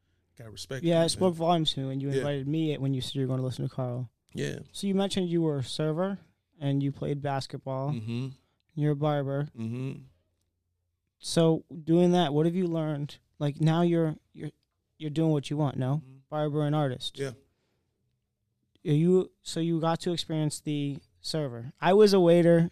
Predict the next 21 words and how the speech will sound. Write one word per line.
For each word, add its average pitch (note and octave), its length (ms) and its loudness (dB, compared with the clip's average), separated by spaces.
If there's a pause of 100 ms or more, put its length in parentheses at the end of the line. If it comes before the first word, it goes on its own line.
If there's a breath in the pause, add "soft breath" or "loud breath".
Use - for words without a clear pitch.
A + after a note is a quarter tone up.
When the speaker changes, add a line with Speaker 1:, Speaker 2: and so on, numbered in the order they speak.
(120)
Speaker 1:
Mm-hmm. A#2+ 200 -8
Speaker 2:
at D3 120 0
a C#3+ 320 -4
wedding D3+ 420 2
venue C#3 340 0
and C3+ 100 -2
I C3 120 -4
hated C#3 340 -6
it. B2+ 160 -10
And C#3+ 120 -2
that, D3 120 -2
Speaker 1:
Mm. A#2+ 200 -2
Speaker 2:
it E3 60 -2
moti-, E3+ 320 0
I D#3+ 120 0
motivate D#3+ 380 2
myself C#3+ 300 -6
to C#3 100 -4
never C3+ 260 -4
go B2+ 100 -6
back. A#2 240 -10